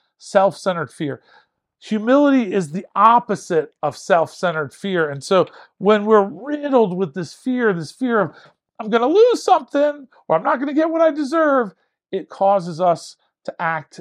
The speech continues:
and, uh, in a certain way, and in a way that not only is not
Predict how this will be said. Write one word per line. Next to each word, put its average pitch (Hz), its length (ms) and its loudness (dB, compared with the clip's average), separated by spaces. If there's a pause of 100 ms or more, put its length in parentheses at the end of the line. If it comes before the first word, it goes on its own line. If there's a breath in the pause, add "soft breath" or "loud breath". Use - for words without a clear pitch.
(140)
and, 147 520 -8 (520)
uh, 120 400 -16 (880)
in 170 160 -10
a 147 80 -6
certain 175 440 -6
way, 139 360 -2 (260)
and 165 140 -14
in 180 80 -14
a 185 60 -10
way 214 280 -4
that 185 300 -2 (600)
not 202 300 0
only 196 240 2
is 147 140 -4
not 180 340 -4